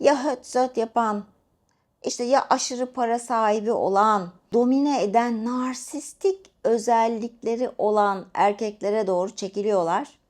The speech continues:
Ondan sonra ağızları yandıktan sonra "Ben bunu istemiyorum, ders aldım, öğrendim. Çünkü benim babam narsistmiş, çünkü benim dedem narsistmiş." dedikten sonra, "Aa, öğrendim, değiştim artık."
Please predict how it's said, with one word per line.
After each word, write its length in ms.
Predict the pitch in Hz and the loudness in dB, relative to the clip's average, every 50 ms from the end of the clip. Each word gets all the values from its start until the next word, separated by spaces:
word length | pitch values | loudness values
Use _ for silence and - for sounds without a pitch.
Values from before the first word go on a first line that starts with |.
| _ _ _ _ _ _ _ - | _ _ _ _ _ _ _ -2
Ondan 400 | - 262 294 302 311 311 311 294 | 0 2 2 4 4 2 2 0
sonra 400 | 277 277 240 214 208 196 180 - | -2 -4 -6 -6 -6 -6 -4 -2
ağızları 500 | - - 233 233 233 233 - 226 233 226 | 0 2 4 4 2 2 0 -2 -2 0
yandıktan 680 | 226 233 226 220 226 226 220 226 - - 240 240 240 | 0 0 0 0 -2 -2 -4 -8 -6 -2 -2 0 0
sonra 340 | 233 233 - 196 180 180 196 | -2 -4 -4 -4 -4 0 2
"Ben 240 | 214 247 247 233 220 | 2 2 2 2 0
bunu 140 | 202 185 180 | -4 -8 -8
istemiyorum, 680 | 185 - - - 254 226 214 196 180 175 170 175 170 180 | -10 -6 -2 0 0 0 0 0 -2 -2 -2 0 4 6
ders 360 | 240 302 359 359 359 - - | 6 8 6 4 2 0 0
aldım, 640 | 302 285 269 262 220 214 220 208 196 180 180 180 - | 2 2 2 2 0 0 0 0 -2 -2 -4 -8 -6
öğrendim. 880 | - - 269 277 277 269 269 269 277 269 262 247 277 262 247 220 214 214 | -2 0 0 2 2 2 2 0 0 0 -2 -2 -2 -2 -2 -4 -6 -8
Çünkü 300 | - 370 381 381 370 381 | -8 -10 -8 -4 -2 -2
benim 260 | 359 339 330 339 330 | -2 -2 -2 0 2
babam 440 | 330 330 339 359 359 359 349 339 330 | 4 4 6 6 4 4 2 2 0
narsistmiş, 840 | 277 262 254 247 247 - 214 214 214 - - - 190 175 190 - - | 0 0 0 -2 -4 -6 -12 -14 -14 -14 -12 -10 -10 -10 -10 -12 -12
çünkü 300 | - 359 349 370 - 294 | -10 -10 -8 -8 -6 -4
benim 400 | 302 311 311 320 320 311 285 277 | -2 -2 -2 -2 -2 -2 0 0
dedem 460 | 277 294 302 330 339 349 349 339 330 | 0 0 2 2 2 2 2 0 0
narsistmiş." 760 | 311 285 262 262 254 - 214 208 208 _ - 190 190 - - | 0 2 2 0 -2 -4 -8 -14 -14 _ -16 -16 -16 -10 -6
dedikten 540 | - 208 220 - - _ _ - 359 392 440 | -4 -4 -4 -4 -8 _ _ -2 -2 0 -2
sonra, 600 | 494 - - 277 220 208 180 175 175 190 233 381 - _ _ _ _ _ - _ _ - | -4 -4 -4 -4 -4 -4 -4 -2 -2 -2 -2 -2 -6 _ _ _ _ _ -20 _ _ -4
"Aa, 460 | 392 392 392 381 370 370 359 349 - | 2 4 6 6 8 8 6 6 4
öğrendim, 800 | - - 311 349 370 403 403 403 392 392 381 381 392 392 330 294 - - _ _ _ _ _ _ _ _ _ - | 4 4 4 4 4 4 4 4 4 2 2 4 4 2 2 0 -4 -8 _ _ _ _ _ _ _ _ _ 2
değiştim 480 | 302 320 320 320 - - - 403 359 | 2 4 4 4 2 0 0 0 2
artık." 420 | 302 247 220 196 185 - - - | 2 4 4 4 2 -2 -8 -14